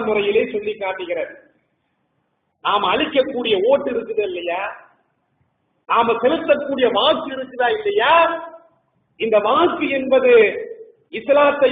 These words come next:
பொறுத்த அளவிலே ஒரு சாட்சிக்கு சமம். நாம ஒரு ஓட்டு போடுதோம்,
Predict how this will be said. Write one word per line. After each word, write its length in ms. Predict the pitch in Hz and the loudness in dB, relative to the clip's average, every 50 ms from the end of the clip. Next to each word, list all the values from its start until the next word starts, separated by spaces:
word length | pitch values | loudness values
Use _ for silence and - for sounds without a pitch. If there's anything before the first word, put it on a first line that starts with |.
| 254 - | 0 0
பொறுத்த 340 | - 233 254 - - - 254 | 0 0 0 0 0 0 0
அளவிலே 440 | 233 233 240 226 233 226 226 214 208 196 185 - - - - - _ _ _ _ - | 2 2 0 0 2 2 2 2 2 2 -2 -4 -8 -12 -18 -20 _ _ _ _ 2
ஒரு 140 | 220 220 226 220 | 2 2 2 2
சாட்சிக்கு 680 | - 226 254 320 330 320 330 330 311 - - - 294 277 - | 0 0 2 2 2 0 -2 -6 -6 -6 -6 -4 -6 -6 -4
சமம். 380 | - 226 208 202 185 156 - - - - _ _ _ _ _ _ _ _ _ _ _ _ _ _ _ - | -4 -4 -4 -2 -4 -4 -6 -10 -18 -20 _ _ _ _ _ _ _ _ _ _ _ _ _ _ _ -4
நாம 220 | 160 208 220 233 | -2 -2 0 2
ஒரு 120 | 220 202 190 | 2 2 4
ஓட்டு 260 | 202 240 247 247 254 233 | 4 4 2 2 -2 -4
போடுதோம், 600 | - 208 208 196 196 185 190 220 277 302 320 - | -2 -2 -2 -2 -2 -2 0 0 0 0 0 -2